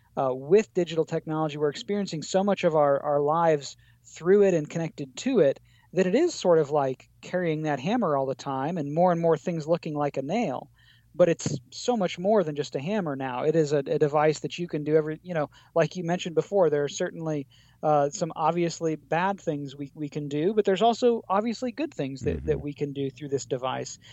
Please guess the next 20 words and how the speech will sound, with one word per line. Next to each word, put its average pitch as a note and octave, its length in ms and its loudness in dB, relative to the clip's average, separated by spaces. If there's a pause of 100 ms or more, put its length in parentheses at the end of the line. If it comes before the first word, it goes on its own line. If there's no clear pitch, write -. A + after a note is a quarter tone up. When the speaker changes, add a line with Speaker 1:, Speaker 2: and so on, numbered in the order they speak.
(300)
Speaker 1:
And E3 180 0
so D#3 440 6
what D#3+ 180 2
I'm D#3 100 0
trying A3 400 -2
to C#3+ 140 2 (140)
problematize D3 920 0
a C3 40 -4
bit C3 360 -4
is D3 200 -4
that D3+ 160 4
idea C#3+ 500 2
that C3+ 140 -2
it's - 240 -8
just - 300 -8
as E3 100 -6
simple D3 480 -4 (280)
as C3+ 160 0
a C3 60 0
hammer. B2+ 420 -6